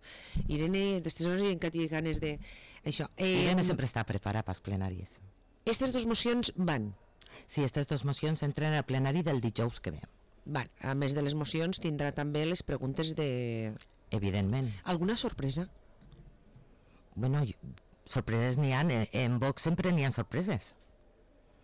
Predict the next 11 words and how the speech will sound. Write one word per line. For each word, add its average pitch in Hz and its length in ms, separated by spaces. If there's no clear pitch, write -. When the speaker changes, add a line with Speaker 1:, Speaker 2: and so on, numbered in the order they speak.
Speaker 2:
Vox 127 260
sempre 170 240
averigua 139 340
coses 120 440
i 156 100
sap 143 260
coses 123 460
que 143 140
no 131 380
sap - 300
ningú 117 360